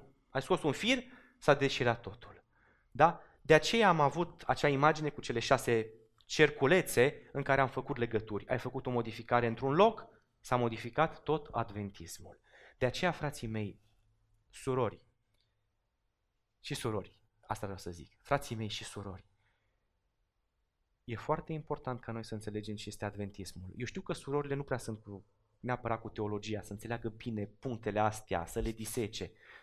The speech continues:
Dar vreau să știți un lucru. Satana a făcut din Biblie teologie. Teologie s-a făcut prima dată în grădina Edenului. Și de atunci se face în fiecare zi.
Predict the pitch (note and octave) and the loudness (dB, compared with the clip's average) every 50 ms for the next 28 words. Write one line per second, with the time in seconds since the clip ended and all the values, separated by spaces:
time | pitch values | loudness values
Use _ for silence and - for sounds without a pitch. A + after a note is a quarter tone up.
0 | _ - A#2 B2 D#3 E3+ - E3 - - D3+ - - C3 B2 A#2+ A2+ A2 - G#2 | _ -6 -4 -4 -4 -6 -8 -10 -10 -10 -18 -12 -10 -8 -6 -6 -6 -6 -6 -6
1 | G2 F#2 - - - - - - _ - - C#3 B2 - F3+ G3 G3 F3 D#3 - | -8 -8 -10 -18 -20 -20 -20 -20 _ -4 -2 -2 0 2 2 2 4 2 2 0
2 | C3+ - C#3 B2 B2 A#2+ A#2+ A2+ B2 B2 G#2+ G#2+ G#2 A2 G#2 G#2 - A#2+ A2 G#2 | -4 -6 -4 -4 -4 -4 -4 -4 -6 -8 -8 -6 -2 -2 -2 0 0 -2 0 0
3 | G#2 G2+ G2+ G2+ G2 F#2+ F#2 F#2 E2+ D#2+ - - _ _ _ _ _ _ - _ | 0 -2 -4 -6 -6 -10 -10 -10 -10 -12 -14 -18 _ _ _ _ _ _ -20 _
4 | _ - _ _ - C3+ C3 C3 C3 - G3 G3 - F3+ D#3+ D#3+ - F3 - - | _ -20 _ _ 0 2 2 2 4 2 2 4 4 2 2 2 -4 -4 -4 -2
5 | E3 D3+ C#3+ C3 - B2 A2+ A#2 A#2+ A#2 A#2 A2+ G#2 G2+ G2+ G2 F2+ E2+ E2 - | 0 2 2 2 0 -4 -4 -4 -4 -2 -2 -2 -2 -2 -4 -6 -10 -10 -14 -18
6 | - - _ _ _ _ _ - - - C3 B2 A#2+ - E3+ D#3 D#3+ C#3+ - C#3+ | -20 -20 _ _ _ _ _ -12 -6 -2 -2 -2 -2 -2 -4 -4 -4 -4 -4 -4
7 | - - B2+ A#2+ - - G#2+ G#2 - G2 F#2+ G2 F#2 F2 - - | -4 -4 -8 -8 -6 -8 -10 -8 -8 -8 -8 -8 -8 -10 -14 -18